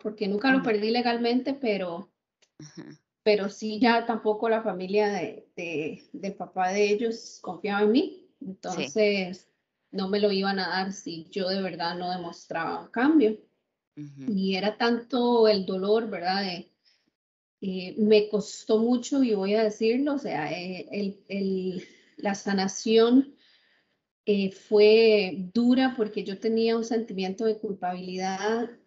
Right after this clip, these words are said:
Speaker 1: enorme por todo el daño que había causado en mis hijos. Fue algo que me,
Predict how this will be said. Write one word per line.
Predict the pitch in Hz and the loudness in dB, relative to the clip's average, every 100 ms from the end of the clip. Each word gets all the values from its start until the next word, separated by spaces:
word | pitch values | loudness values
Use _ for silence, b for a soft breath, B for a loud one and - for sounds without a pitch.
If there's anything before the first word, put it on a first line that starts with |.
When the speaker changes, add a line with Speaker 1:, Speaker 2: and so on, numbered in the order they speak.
| _ | _
Speaker 1:
enorme | - 196 208 226 233 240 247 254 254 - _ _ _ _ _ _ b b b b b b - | -6 2 6 6 6 4 4 2 0 -6 _ _ _ _ _ _ b b b b b b -12
por | 196 190 190 | -8 -8 -4
todo | 208 208 | 0 4
el | 220 | 4
daño | 226 220 226 226 | 4 0 2 0
que | 226 202 | 0 -4
había | 190 185 | -2 -2
causado | 220 214 214 208 | -4 -2 0 2
en | 208 | 2
mis | 196 - | -2 -2
hijos. | 233 277 294 - - _ | 0 2 0 -4 -18 _
Fue | - 190 202 214 208 185 165 - - | -6 0 4 4 4 0 -4 -8 -4
algo | 185 208 220 | -4 -4 -6
que | - | -4
me, | 202 185 | -4 -4